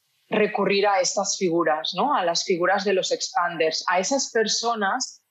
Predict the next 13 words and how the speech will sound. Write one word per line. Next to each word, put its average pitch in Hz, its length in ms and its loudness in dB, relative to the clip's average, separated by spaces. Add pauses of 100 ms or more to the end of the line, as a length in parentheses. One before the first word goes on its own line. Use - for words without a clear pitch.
(180)
que 180 180 4
ya 190 120 4
están 226 340 0
viviendo, 202 720 2
experimentando 180 1120 0
aquello 208 460 2
que 175 160 -8
queremos, 202 840 -2 (200)
que 190 120 0
son 233 500 0 (420)
el 202 200 4
ejemplo 208 720 0 (140)
real 190 640 0